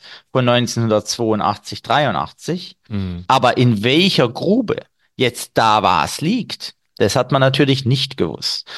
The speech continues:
Speaker 1: Und letztlich über diese Fotos und den Hintergrund konnte man eine Triangulation machen. Und damit wusste man, ja, wo,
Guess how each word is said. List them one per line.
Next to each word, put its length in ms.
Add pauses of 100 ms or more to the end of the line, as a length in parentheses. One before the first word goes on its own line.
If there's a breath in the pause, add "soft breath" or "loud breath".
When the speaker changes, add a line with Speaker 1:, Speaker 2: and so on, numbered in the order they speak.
(300 loud breath)
Speaker 1:
Und 120
letztlich 440
über 260
diese 280
Fotos 800
und 240
den 140
Hintergrund 760
konnte 240
man 120
eine 180
Triangulation 960
machen. 320 (760 loud breath)
Und 180
damit 300
wusste 400
man, 440 (440)
ja, 240
wo, 60